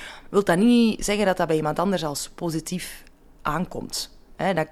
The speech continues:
dat kan een andere perceptie hebben. En dat ga-, dat maakt, dat maakte mij als persoon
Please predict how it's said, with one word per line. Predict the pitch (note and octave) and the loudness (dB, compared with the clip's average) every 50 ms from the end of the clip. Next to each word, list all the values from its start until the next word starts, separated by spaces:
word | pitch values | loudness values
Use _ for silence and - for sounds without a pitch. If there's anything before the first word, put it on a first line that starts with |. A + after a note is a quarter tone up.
| - - | -10 -10
dat | - - D#3 D#3 | -6 -4 -4 -2
kan | - D#3+ D#3 | -2 -2 -2
een | D#3 D3+ | -2 0
andere | - F3+ G3 A3 G3 - | 0 2 4 4 2 2
perceptie | - - D3+ - - - E3 - - - - D#3+ C#3 - - | 0 -2 -4 -2 -2 -4 -2 -2 -2 -2 -2 -4 -8 -12 -10
hebben. | - C#3+ D3+ C#3 C#3 B2 - | -6 -6 -4 -2 -2 -4 -2
En | - D#3+ D#3 D#3+ | -2 -2 0 2
dat | D#3 D3+ C#3+ - - - | 4 4 4 2 0 -6
ga-, | D3 - - D3 - | -10 -8 -8 -8 -8
dat | - D3+ D#3 D#3 | -6 -4 -2 0
maakt, | D#3+ D#3+ D#3 - - D#3+ D3+ - | 0 0 0 -2 -4 -8 -8 -6
dat | - D3 D3+ | -6 -6 -4
maakte | D#3+ D#3 - - E3+ | -4 -6 -6 -6 -4
mij | D3+ D3+ F3+ G3 F#3+ | -2 0 0 0 0
als | - - - - | 0 -2 -4 -6
persoon | - - D#3 - - F3 F3 F#3 G#3+ A3+ G#3+ | -8 -10 -8 -6 -4 -2 0 2 2 0 0